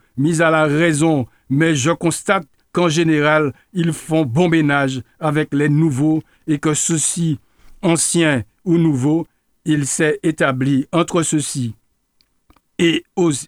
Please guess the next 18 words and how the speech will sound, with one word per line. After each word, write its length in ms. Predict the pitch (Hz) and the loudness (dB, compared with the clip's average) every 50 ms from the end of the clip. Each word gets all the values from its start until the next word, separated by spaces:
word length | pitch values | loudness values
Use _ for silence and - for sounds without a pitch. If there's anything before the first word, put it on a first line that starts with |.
| _ - 175 | _ -8 -4
avec 320 | 175 143 143 160 170 - | -2 0 0 0 -2 -2
les 160 | 160 156 147 | -2 -2 0
anciens, 280 | 151 143 - - 180 165 | -2 -2 -2 -2 -2 0
il 100 | 160 151 | 0 0
s'est 160 | - 180 175 - | -2 -2 -4 -4
établi 580 | 190 170 151 - 160 143 135 139 135 135 127 110 _ _ _ _ | -4 -4 -2 0 -2 0 0 0 0 0 0 -2 _ _ _ _
au 140 | - 151 147 | -4 -2 -2
détriment 580 | 131 135 202 190 - - 175 165 147 143 139 | 0 2 2 2 2 0 -2 0 0 0 0
des 180 | 131 123 131 127 | 0 -2 -2 -4
peuples 380 | 113 - - 214 202 - _ _ _ _ _ _ | -2 0 0 0 0 0 _ _ _ _ _ _
un 80 | 175 170 | -4 -2
circuit 500 | 156 - 175 170 165 151 147 - 156 147 | -2 -2 -2 0 -2 -2 -2 -4 -4 -4
de 120 | 127 120 131 | -2 -2 -2
bons 300 | 123 120 131 180 190 175 | -2 0 0 2 2 2
services 580 | - - 165 143 135 127 147 165 160 - - _ _ _ - | 0 -2 -2 -2 0 -2 -2 -4 -6 -8 -12 _ _ _ -6
et 120 | - 147 147 | -4 -2 -2
de 160 | 127 120 139 | -2 -2 -4
complicité. 840 | 135 - - - 165 151 - 151 139 127 - - 117 - - 104 95 | -4 -4 -2 -2 -2 -2 -2 -4 -6 -6 -8 -10 -12 -14 -14 -16 -18